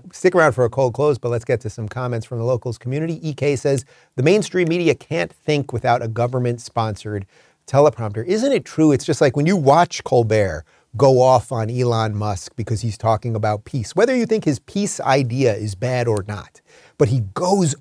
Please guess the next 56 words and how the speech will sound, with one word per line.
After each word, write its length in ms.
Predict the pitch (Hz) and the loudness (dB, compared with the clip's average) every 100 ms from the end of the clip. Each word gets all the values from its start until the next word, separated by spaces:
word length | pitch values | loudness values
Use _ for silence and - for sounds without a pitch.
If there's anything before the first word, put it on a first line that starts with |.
| - | 2
off 300 | 180 180 - | 4 4 2
on 160 | 131 | -4
him 160 | 113 113 | -4 -2
in 80 | 117 | -2
the 100 | 127 | -2
implication 540 | 135 131 139 139 135 | -2 -2 0 0 0
that 80 | 120 | -2
he's 180 | 120 110 | -2 -2
a 60 | |
Russian 340 | 113 123 110 117 | 2 2 0 -2
agent. 300 | 117 104 104 | -2 -4 0
Or 140 | 151 | 2
when 140 | 151 151 | 4 2
you 60 | |
see 200 | 151 175 | 0 -2
just 200 | 160 160 | -4 -6
two 140 | - 170 | -4 0
days 200 | 165 147 | 0 2
before 300 | 160 170 165 | -2 0 4
that, 220 | 160 - - - | 4 2 -4 -8
he 100 | - | 0
brings 380 | 127 127 151 139 | 2 4 2 2
on 180 | 131 131 | 0 -2
Fauci 560 | - 135 139 123 123 | 0 2 4 2 -2
and 100 | 107 | 0
they 120 | 117 120 | 0 2
laugh 560 | 120 127 139 131 - | 2 4 4 4 2
and 200 | 117 117 | -4 -4
they 120 | 123 | -4
make 260 | 131 143 139 | -2 -4 -4
jokes 400 | - 214 202 - | -2 2 2 2
about 220 | 294 196 | 2 2
how 160 | 180 175 - | 2 0 0
Fauci 320 | 185 180 180 | 2 2 0
doesn't 300 | 175 165 160 | 0 0 -2
want 240 | 160 156 | -4 -4
kids 320 | - 165 147 135 | -4 -4 -4 -8
to 120 | - - | -14 -2
cough 300 | 151 160 147 | 4 6 6
on 140 | 147 135 | 2 2
him 180 | 131 127 | 0 -2
despite 460 | 127 - 139 135 | -6 0 0 2
being 180 | 143 127 | -2 -4
eighteen 500 | 127 139 139 139 123 | -4 -8 -6 -6 -4
times 380 | 123 127 127 117 _ _ | -4 -6 -8 -10 _ _
vaxxed. 320 | - 135 127 - | 2 2 2 0
And 240 | 156 151 | 2 4
Fauci 360 | 147 135 - 120 | 6 4 4 -2
also 260 | 135 127 123 | -2 -2 -2
got 280 | 113 120 - | 0 0 0
covid 260 | 120 117 | -2 -2
a 20 | 113 | -4
few 180 | 123 | -4
times 300 | 117 127 120 | -4 -4 -4
during 300 | 110 120 117 | -2 -2 0
that, 180 | 120 113 | 0 -2